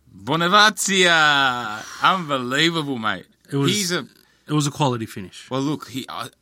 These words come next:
Speaker 1: I can't remember which one. It's either Ajax or P S V. He was in the academy for either one of them. Um,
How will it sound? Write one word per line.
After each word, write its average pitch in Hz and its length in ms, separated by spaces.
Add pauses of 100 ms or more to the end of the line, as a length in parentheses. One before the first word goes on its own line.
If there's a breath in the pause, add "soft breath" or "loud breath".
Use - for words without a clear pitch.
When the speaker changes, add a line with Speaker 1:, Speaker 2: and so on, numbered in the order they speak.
Speaker 1:
I 127 40
can't 165 220
remember 156 220
which 139 200
one. 143 160
It's 98 140
either 123 180
Ajax 120 420
or 110 60
P 110 240
S 101 120
V. 101 260
He 110 100
was 110 160
in 107 100
the 101 100
academy 98 440
for 92 140
either 95 260
one 95 160
of 87 80
them. 95 460
Um, 98 520